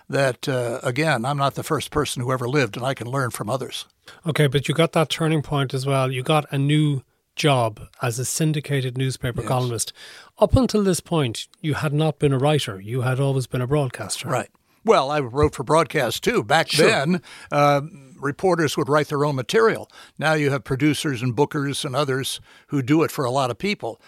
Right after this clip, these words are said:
Speaker 2: But for
Speaker 1: Uh,
Speaker 2: broadcast, it would tend to have been very succinct, I would
Speaker 1: Yes,
Speaker 2: imagine.
Speaker 1: that's right. Yes, you do a,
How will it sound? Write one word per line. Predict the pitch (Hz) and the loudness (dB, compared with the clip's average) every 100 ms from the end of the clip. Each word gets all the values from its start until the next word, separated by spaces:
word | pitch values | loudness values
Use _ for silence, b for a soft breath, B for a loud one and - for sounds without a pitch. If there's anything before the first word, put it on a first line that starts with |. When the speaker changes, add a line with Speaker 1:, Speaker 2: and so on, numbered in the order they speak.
| B - | B 2
Speaker 2:
But | 165 | 4
for | - | 4
Speaker 1:
Uh, | 165 | 6
Speaker 2:
broadcast, | 185 202 - 170 - - | 6 4 4 2 2 -2
it | |
would | 147 143 | -2 0
tend | - 151 | 0 0
to | 135 | 0
have | |
been | 139 | 0
very | 135 139 131 | 2 2 2
succinct, | - 135 - 185 165 | 2 2 4 4 4
I | 143 | 2
would | 123 120 | 0 2
Speaker 1:
Yes, | 139 | 2
Speaker 2:
imagine. | 131 - 185 | 2 0 -4
Speaker 1:
that's | 143 147 | -4 -2
right. | 156 101 - | -4 -6 -10
Yes, | - 104 - | -6 -6 -6
you | 156 131 | -6 -2
do | 143 143 | 2 2
a, | 135 | 2